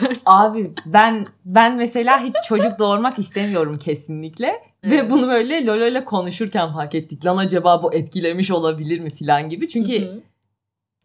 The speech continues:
Speaker 2: gerçekten berbattı.
Speaker 1: Evet.
Speaker 2: Anlatabiliyor
Speaker 1: Tahmin
Speaker 2: muyum? Ve
Speaker 1: edebiliyorum.
Speaker 2: hani bu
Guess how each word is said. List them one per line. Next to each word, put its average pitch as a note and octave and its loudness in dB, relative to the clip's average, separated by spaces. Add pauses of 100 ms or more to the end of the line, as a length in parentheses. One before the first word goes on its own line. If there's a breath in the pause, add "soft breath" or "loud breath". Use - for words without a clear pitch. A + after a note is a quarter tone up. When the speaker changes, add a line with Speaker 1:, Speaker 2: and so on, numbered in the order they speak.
Speaker 2:
gerçekten B3 2
berbattı. E3 0
Speaker 1:
Evet. E3+ -14 (260)
Speaker 2:
Anlatabiliyor G#3 4
Speaker 1:
Tahmin G3+ 2
Speaker 2:
muyum? G3+ 0
Ve A#3 -2
Speaker 1:
edebiliyorum. F#3 2
Speaker 2:
hani A#3+ -4 (320)
bu G3+ -8